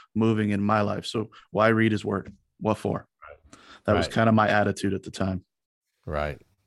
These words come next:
Speaker 2: Did you have this "woe is me" attitude, kinda like, you know, "How come he's not talking to me? How come he's not blessing me? How come I'm having to go through this?"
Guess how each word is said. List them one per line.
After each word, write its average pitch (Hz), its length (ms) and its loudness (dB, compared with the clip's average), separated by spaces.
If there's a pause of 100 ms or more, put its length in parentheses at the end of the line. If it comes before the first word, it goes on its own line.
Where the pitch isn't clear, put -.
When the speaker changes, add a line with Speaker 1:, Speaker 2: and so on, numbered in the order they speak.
Speaker 2:
Did 113 160 2
you 113 80 4
have 117 200 4
this 107 160 -2
"woe 110 220 4
is 104 180 0
me" 107 220 2
attitude, 110 560 0
kinda 113 400 0
like, 101 480 -2
you 101 80 -8
know, 98 120 -2
"How 104 120 0
come 104 220 -4
he's 98 200 -6
not 98 240 -4
talking 101 280 -4
to 95 80 -6
me? 101 220 -4
How 98 140 -2
come 98 220 -6
he's 98 160 -4
not 95 260 -2
blessing 95 460 -4
me? 95 220 0
How 95 120 0
come 92 220 -6
I'm 90 220 -4
having 92 200 -2
to 92 60 -8
go 92 180 -2
through 90 180 -8
this?" 90 540 -4